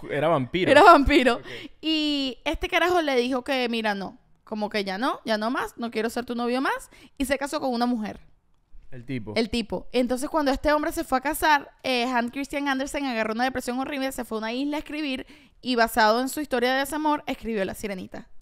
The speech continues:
Speaker 1: Wow, se lanzó la Lu-, la Julia Roberts. Escribir, rezar y amar.
Speaker 2: Exacto.
Speaker 1: <laughs> Ok.
Speaker 2: Él se lanzó a escribir, rezar y amar. Y bueno, él era la sirenita que quería salir de ese mundo y ser como,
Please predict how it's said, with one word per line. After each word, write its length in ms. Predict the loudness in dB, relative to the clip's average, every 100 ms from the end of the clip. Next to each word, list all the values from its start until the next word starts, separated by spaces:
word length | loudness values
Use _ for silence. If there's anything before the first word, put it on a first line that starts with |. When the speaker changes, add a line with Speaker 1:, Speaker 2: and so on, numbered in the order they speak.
| -16
Speaker 1:
Wow, 320 | -14 -10 -10
se 100 | -8 -6
lanzó 320 | -6 -6 -2
la 100 | -2
Lu-, 220 | -2 -2
la 300 | -4 -2 -2
Julia 280 | 0 -2 -4
Roberts. 540 | -4 -6 -6 -10 -20 -20 -20 -20 -6
Escribir, 480 | -6 -4 -4 -4 -4
rezar 260 | -6 -4 -2
y 40 |
amar. 160 | 4 6
Speaker 2:
Exacto. 440 | 8 6 6 8 10
Speaker 1:
<laughs> 40 | 10 8 4 -2 -6 -16 -12
Ok. 400 | -8 -6 -4 -4 0
Speaker 2:
Él 160 | 0
se 120 | 2 4
lanzó 200 | 4 2
a 120 | 0
escribir, 320 | -4 -6 -4
rezar 240 | -4 -2
y 40 | -2
amar. 300 | 0 0 -2 -10 -4
Y 100 | 2
bueno, 320 | 6 6 6
él 140 | 4 4
era 160 | 4 4
la 100 | 2
sirenita 580 | 2 0 0 0 0
que 140 | 0 -4
quería 320 | -4 0 -2
salir 300 | -2 -4 -4
de 60 | -4
ese 160 | -4
mundo 260 | -4 -4 -2
y 60 |
ser 380 | -2 2 2 0
como, 520 | -2 0 2 0 -2